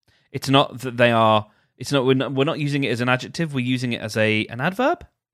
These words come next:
I think so. Um, and now we need but, I think. But it was a place where she felt lonely. Okay.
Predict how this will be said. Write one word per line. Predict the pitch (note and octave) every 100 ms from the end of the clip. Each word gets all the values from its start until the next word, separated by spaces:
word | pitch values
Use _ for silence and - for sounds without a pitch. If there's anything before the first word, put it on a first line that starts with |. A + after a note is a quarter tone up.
| _
I | C#3
think | G#2+
so. | D#2 D2 _ - - _ _ _ _
Um, | C3+ C3 B2+ - _ _ _ _ _
and | C#3 D#3+
now | E3 G3
we | G3+
need | F3 D#3 B2 A2+
but, | C#3 A#2 - - - _ _ _ _ _ _
I | -
think. | F#2+ D2+ -
But | - E3+ - - _ _ _ _ _
it | A2+ F#2+
was | A2
a | G2+
place | - E2+ - - - _ _
where | -
she | - G2
felt | - -
lonely. | D#2 D2+ C2 - _
Okay. | - - -